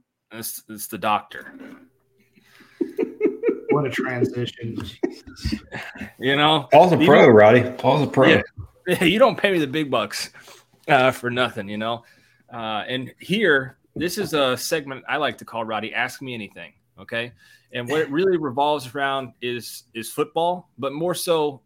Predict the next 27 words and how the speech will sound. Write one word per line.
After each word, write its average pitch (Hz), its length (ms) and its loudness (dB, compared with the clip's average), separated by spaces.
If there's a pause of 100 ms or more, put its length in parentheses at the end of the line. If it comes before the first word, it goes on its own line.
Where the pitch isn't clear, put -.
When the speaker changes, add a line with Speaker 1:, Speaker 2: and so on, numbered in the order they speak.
(120)
Speaker 1:
more 156 300 -2
than 135 120 -10
football. 101 480 -10
A - 20 -14
little 143 180 -4
bit 156 140 -4
of 143 100 -6
family, 139 420 -6
a 127 40 -8
little 127 200 -6
bit 117 100 -8
of 110 80 -10
faith. 87 360 -14 (400)
Um, 104 440 -4 (880)
and 120 480 -6 (1040)
Speaker 2:
Hey, 170 180 6
Speaker 1:
so 143 180 2
Speaker 2:
but, 127 40 0
Speaker 1:
I 123 60 -2 (120)
Speaker 2:
but 156 140 -4
before, 180 420 8
before 175 360 8
we 180 120 8
go 175 200 4
to 170 100 0
the 165 100 0
doctor, 120 600 -6